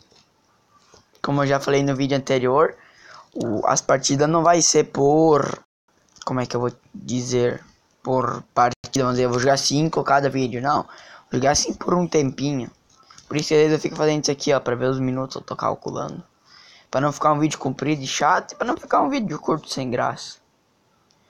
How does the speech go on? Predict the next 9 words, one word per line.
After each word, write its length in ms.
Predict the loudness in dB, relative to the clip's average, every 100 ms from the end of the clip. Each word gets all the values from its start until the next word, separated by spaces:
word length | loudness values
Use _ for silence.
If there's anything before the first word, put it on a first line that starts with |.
| _ _
Ou 140 | 0
pra 160 | 0 0
ficar 260 | 2 2
um 100 | 2
vídeo 380 | 0 0 -2 -2 -6 _
médio 420 | -2 0 0 -2
e 20 |
bosta, 500 | 0 2 0 -4 -12
então. 460 | -14 -10 -8 -8